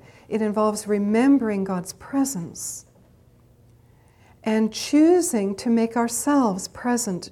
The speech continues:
to the presence. Because, of course, God is always present, always. It's our own awareness that isn't there.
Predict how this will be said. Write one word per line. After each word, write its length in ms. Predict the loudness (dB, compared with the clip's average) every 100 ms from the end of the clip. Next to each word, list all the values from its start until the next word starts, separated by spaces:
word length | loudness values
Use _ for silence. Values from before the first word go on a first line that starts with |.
| -14
to 300 | -2 0 0
the 100 | -4
presence. 720 | -6 -6 -6 -10 -10 -10 -12 -16 _ _ _ _ _ _ _ _ _ -20 -20 -20 -20 -20 -20 -20 _ _ _ _ _ _ _ _ _
Because, 280 | -2 0 0
of 120 | 0
course, 260 | 0 -2 -2
God 240 | -2 0
is 140 | 0 -2
always 440 | 0 2 2 -2 -6
present, 480 | -8 -8 -8 -12 -16 _ _
always. 720 | 0 0 0 -4 -10 -16 -20 _ _ _ _ _ _ _ -20 _ -20 -10
It's 240 | -8 -2
our 180 | 0 2
own 240 | 4 6
awareness 720 | 6 4 4 4 0 -2 -6 -8
that 140 | -6
isn't 300 | -6 -6 -6
there. 500 | -4 -4 -6 -10 -18